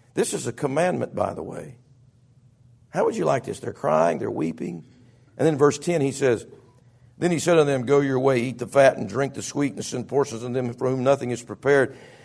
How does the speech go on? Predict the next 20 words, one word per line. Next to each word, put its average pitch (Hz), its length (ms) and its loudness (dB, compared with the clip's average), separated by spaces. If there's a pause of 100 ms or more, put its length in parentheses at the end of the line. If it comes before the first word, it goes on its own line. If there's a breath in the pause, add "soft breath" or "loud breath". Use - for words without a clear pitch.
(180 soft breath)
For 120 120 -2
this 143 220 2
day 143 160 6
is 120 140 2
holy 143 340 4
unto 131 440 2
our 127 240 8
Lord." 135 500 2
Look 143 120 0
at 120 60 -6
ver-, 135 140 4
look, - 180 0
look 135 160 -2
at - 40 -20
the 143 100 2
verse. 147 240 4 (320 soft breath)
"Neither 185 480 8
be 175 200 10
ye 175 240 0
sorry." 135 720 12